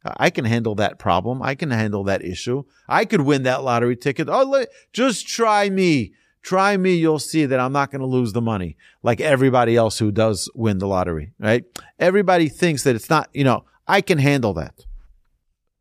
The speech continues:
But everybody's got the lion that attacks, and everybody's got, you know, it's like,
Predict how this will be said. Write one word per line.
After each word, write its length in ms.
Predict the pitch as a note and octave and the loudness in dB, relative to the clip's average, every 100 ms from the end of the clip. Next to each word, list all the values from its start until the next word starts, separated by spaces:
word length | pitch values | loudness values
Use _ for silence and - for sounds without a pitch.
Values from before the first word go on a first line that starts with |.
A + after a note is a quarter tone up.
| _ _ _ _ _ _ _ _ | _ _ _ _ _ _ _ _
But 140 | B2+ C3 | -2 2
everybody's 580 | C#3+ D3+ C3+ B2+ A2+ | 4 4 2 2 0
got 440 | - A#2 G2+ - - - | 2 4 4 -2 -14 -8
the 100 | G#2 | -4
lion 520 | F#2 G2+ G2 G2 A2 _ - | 0 2 2 0 -4 _ -6
that 120 | F2+ | -4
attacks, 600 | F2+ - D#2+ - - - _ _ _ _ _ | -2 -2 -2 -6 -14 -16 _ _ _ _ _
and 120 | G2 | -2
everybody's 460 | F#2+ G2+ G2+ F#2+ F2+ | 0 0 0 0 0
got, 240 | G#2 F#2 | 0 0
you 60 | A2+ | 0
know, 60 | G#2 | 0
it's 100 | A2 | 0
like, 180 | G2+ | -2